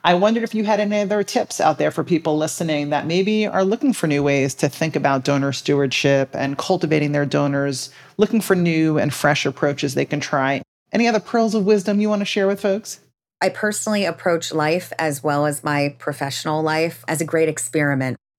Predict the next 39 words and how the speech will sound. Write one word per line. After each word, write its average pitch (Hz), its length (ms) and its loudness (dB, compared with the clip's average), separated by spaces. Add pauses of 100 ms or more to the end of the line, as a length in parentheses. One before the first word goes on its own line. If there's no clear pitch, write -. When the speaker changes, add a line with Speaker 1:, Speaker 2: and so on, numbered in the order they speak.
Speaker 2:
It's 170 160 -2
funny, 165 260 2
but 151 140 0
I 156 80 0
think 185 200 0
the 180 100 2
theater 170 340 0
has 151 220 0
rooted 160 280 4
me 151 140 2
in 143 80 2
this 143 240 -2
mentality 151 720 0
of, 139 340 -2 (300)
you 180 80 0
know, 170 80 2
I've 160 160 -2
got 156 260 0 (120)
maybe 156 220 0
an 147 120 0
eighty 180 260 2
to 185 120 4
a 175 80 4
hundred 190 340 2
year 180 220 6
runway 185 580 2 (220)
<laughs> - 220 -8
to 214 120 6
be 196 220 2
here 208 320 2
and 170 180 0
to 175 100 0
think 165 280 0
about 165 360 2
the 160 120 2
role 151 240 2
that 156 140 0
I 151 180 0
play. 175 500 0